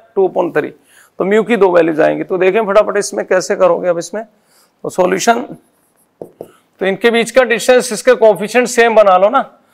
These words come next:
तो एक्स वाई जेड के कोएफिशिएंट सेम बनाएंगे। तो क्या आएगा, फ़ोर एक्स माइनस टू वाई प्लस फ़ोर जेड and six is equal to zero।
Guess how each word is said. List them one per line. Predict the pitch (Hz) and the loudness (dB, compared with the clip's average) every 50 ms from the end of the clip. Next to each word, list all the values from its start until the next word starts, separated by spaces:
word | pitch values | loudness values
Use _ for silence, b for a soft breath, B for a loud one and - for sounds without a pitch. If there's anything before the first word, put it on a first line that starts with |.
| _ _ _ _ _ | _ _ _ _ _
तो | - 175 180 - - - _ - 208 | -8 -6 -6 -8 -10 -14 _ 0 0
एक्स | 202 196 - 226 | 0 2 2 2
वाई | 233 233 226 | 2 2 4
जेड | 196 233 233 226 190 | 2 2 0 0 0
के | 233 240 | 0 0
कोएफिशिएंट | 240 240 220 208 160 202 196 - 214 214 202 - | 2 2 2 2 0 -2 -8 -6 -6 -6 -6 -6
सेम | - - 175 156 135 110 131 | -8 -8 -8 -8 -8 -10 -10
बनाएंगे। | 131 127 120 123 113 - 123 | -10 -10 -10 -10 -12 -14 -16
तो | - - 151 | -16 -18 -6
क्या | - 202 202 202 | 0 2 4 4
आएगा, | 196 185 196 202 | 4 2 0 -4
फ़ोर | - - 180 185 196 202 | -4 -4 -4 -2 0 2
एक्स | 208 220 202 - - - - _ _ _ _ _ _ _ - - _ _ - - | 2 0 0 -4 -8 -16 -18 _ _ _ _ _ _ _ -20 -20 _ _ -4 0
माइनस | 165 165 170 175 175 185 175 - - | 0 0 2 0 -2 -4 -4 -4 -4
टू | 202 196 | -4 0
वाई | 185 190 185 190 190 185 165 - _ _ _ _ _ _ _ _ _ _ - 170 _ - | 2 2 2 2 0 -4 -10 -16 _ _ _ _ _ _ _ _ _ _ -20 -20 _ -8
प्लस | 180 185 175 - - | -8 -8 -8 -8 -10
फ़ोर | - 170 175 170 151 | -8 -6 -4 -4 -4
जेड | 143 143 - - - - - _ _ _ _ _ _ _ _ _ _ _ - | -4 -4 -6 -6 -8 -14 -20 _ _ _ _ _ _ _ _ _ _ _ -10
and | - 175 165 170 160 | -6 -4 -4 -4 -6
six | - - - 226 214 220 - - - - - - 165 | -8 -4 -2 -2 -2 -4 -6 -16 -18 -20 -16 -12 -10
is | 165 156 180 | -8 -8 -6
equal | 170 185 170 170 | -6 -6 -6 -6
to | 170 165 156 | -8 -10 -10
zero। | 143 131 123 - - | -10 -12 -12 -12 -14